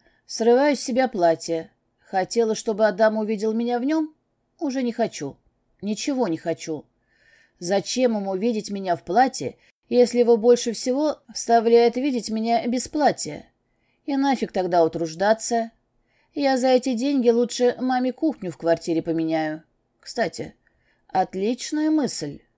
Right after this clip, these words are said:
просто шикарная. А платье лично мне не нужно.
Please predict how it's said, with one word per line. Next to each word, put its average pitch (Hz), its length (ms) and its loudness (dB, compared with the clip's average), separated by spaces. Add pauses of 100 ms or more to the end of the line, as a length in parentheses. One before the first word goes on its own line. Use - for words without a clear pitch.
(160)
просто 311 360 -4
шикарная. 160 720 -4 (960)
А 247 160 2
платье 320 460 4
лично 240 360 -2
мне 208 180 -4
не 220 160 -2
нужно. 175 480 -6